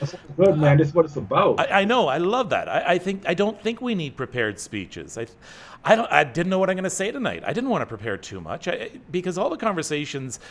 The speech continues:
Speaker 2: that have been scripted have been had. Now, the, the protest too, and, and, and there's a lot of comments about, "Well, you know, it doesn't, you know, you're not, you're not mourning for, for the man if you're busting store windows and, and looting and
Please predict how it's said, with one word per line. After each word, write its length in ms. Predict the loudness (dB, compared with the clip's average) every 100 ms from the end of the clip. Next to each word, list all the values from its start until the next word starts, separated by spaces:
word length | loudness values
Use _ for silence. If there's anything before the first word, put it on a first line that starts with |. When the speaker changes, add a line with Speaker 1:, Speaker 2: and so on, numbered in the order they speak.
| -20 -20 -20 -20 _ -20 -20 -4
Speaker 2:
that 160 | 0
have 80 | 0
been 100 | -2
scripted 420 | -8 -4 -4 -4 -8
have 80 |
been 100 | -8
had. 420 | -8 -8 -10 -12 -20 -20 -20 -20 -20 -14 0
Now, 240 | 0 0 -4 -20 _ -4
the, 180 | -2 -2
the 280 | -4 -2
protest 640 | -2 2 0 4 4 2 -4
too, 160 | -4 -4
and, 100 | -6
and, 260 | -6 -4
and 240 | -4 -4 -4
there's 160 | -4 -4
a 60 |
lot 300 | -2 2 2
of 80 | 2
comments 440 | -2 -2 -2 -4
about, 260 | -2 -2 0
"Well, 540 | 2 4 6 4 2 -8 -20 -16 -14 -10
you 100 | -2
know, 200 | 2 4
it 240 | 4 2 2
doesn't, 360 | 0 0 -6 -8
you 160 | -6
know, 40 | -4
you're 140 | -2
not, 260 | 0 0 -2
you're 120 | -2
not 240 | 0 -2
mourning 480 | -4 -2 -2 -2 -6
for, 180 | -6 -6
for 240 | -6 -6
the 100 | -2
man 300 | -2 0 0
if 100 | -2
you're 120 | -4 -8
busting 760 | -12 -2 -2 -2 -6 -8 -8
store 300 | -6 -2 -2
windows 580 | -2 -2 0 0 -2 -6
and, 220 | -8 -6
and 220 | -6 -6
looting 520 | -4 -2 -2 -2 -4
and 140 | -8